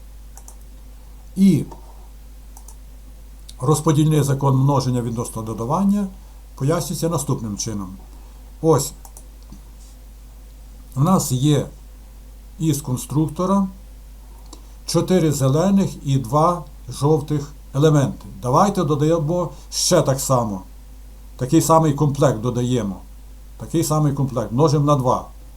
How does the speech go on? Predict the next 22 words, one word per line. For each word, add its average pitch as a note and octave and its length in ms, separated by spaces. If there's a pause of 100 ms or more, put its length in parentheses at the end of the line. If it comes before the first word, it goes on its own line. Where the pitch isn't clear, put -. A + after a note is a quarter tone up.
Да? C3 200
Множимо D3 600
на C#3+ 100
два. A2+ 300 (760)
Цей D3 220
комплект C#3 460
множимо C#3+ 420
на C#3+ 100
два. A2 260 (2250)
Значить, C#3+ 480 (960)
чотири E3 480
плюс A#2+ 280
два C3 260
та D3 120
помножити D3+ 640
на A2+ 120
два, B2+ 260
то D3+ 120
що D#3+ 160
в D#3 40
нас D#3+ 180
буде? E3 300